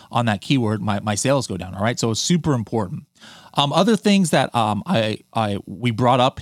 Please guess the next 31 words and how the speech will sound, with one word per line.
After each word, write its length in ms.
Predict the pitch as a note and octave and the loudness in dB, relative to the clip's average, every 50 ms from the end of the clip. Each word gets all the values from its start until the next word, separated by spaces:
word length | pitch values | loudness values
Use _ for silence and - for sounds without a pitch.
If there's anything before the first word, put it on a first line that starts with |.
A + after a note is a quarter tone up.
| - - _ | -16 -16 _
in 280 | - C3 C3+ D3 D3 C3+ | -2 0 0 0 0 -2
our 220 | - A2+ A2+ G#2+ G2+ | -2 0 0 0 0
Bigger 260 | G2+ B2 G#2+ B2 A2 | 0 -2 -2 -2 0
Better 260 | G2 A2 G#2 A2 G2+ | 0 0 0 0 -2
launch 440 | F#2+ G2 G2 G#2+ A#2 A#2 - - - - - - - - _ - | -2 0 0 -2 -2 -2 -6 -10 -12 -16 -20 -20 -20 -20 _ -2
is, 300 | B2+ B2+ B2 A2+ - - | 0 0 0 0 -2 -2
for 220 | - D#3+ D#3+ D3+ | -2 0 0 0
example, 560 | B2+ B2 D3 D3 D#3 C#3+ - D#3 D3 C#3+ - - | 0 0 0 0 0 0 0 -2 -2 -2 -2 -2
um, 260 | A#2+ A#2 A2 A2 F#2+ - | -2 -2 -2 -2 -2 -4
in 140 | D3 D3+ | -2 0
our 100 | E3 C3+ | 0 0
Facebook 360 | - - C3 A#2+ - - F#2+ F2 | 0 0 0 -2 0 -4 -6 -6
group. 120 | F2 D#2+ | -4 -2
And 60 | G2+ | -2
I 40 | A#2 | 0
want 160 | C#3 D3+ - - | 0 -2 -2 -2
everybody 420 | C#3 E3 E3+ F3+ D#3 E3 D#3 D3 | -2 0 0 0 0 0 0 -2
to 100 | C3 - | -2 -4
get 180 | F3 A#2+ A2+ A2+ | -4 -2 -2 0
into 180 | A#2 A2 A#2+ | -2 -2 -2
our 80 | G#2 G2 | -4 -4
Helium 380 | F#2+ - B2 B2 A#2+ A#2+ A#2 | -4 -2 -2 0 0 0 0
ten 220 | G#2+ - B2 A2+ G#2 | 0 -2 -2 0 0
members 380 | G2+ G#2 G#2 G#2 A2+ A2+ - | 0 0 0 -2 -4 -4 -6
Facebook 400 | - - G#2+ A2 - - C3 B2 | -6 -4 -4 -4 -4 -4 -4 -6
group. 320 | G2 - C3 C#3+ D#3 - - - - - - - - - | -4 -2 -2 -2 -2 -6 -12 -20 -20 -20 -20 -20 -8 -4
Uh, 120 | A#2+ G#2 | -4 -4
uh, 280 | - - A2 A2+ A2 - - | -2 0 0 0 0 -2 -4
it's 180 | B2 A2 - | -6 -6 -4
completely 400 | - C3+ A#2 G#2+ C3+ D3+ D3+ C#3+ | -4 -4 -2 0 0 0 0 0
free 360 | C3 - C3 B2 C3 D3+ D#3 | -2 -2 -2 -2 -2 -4 -6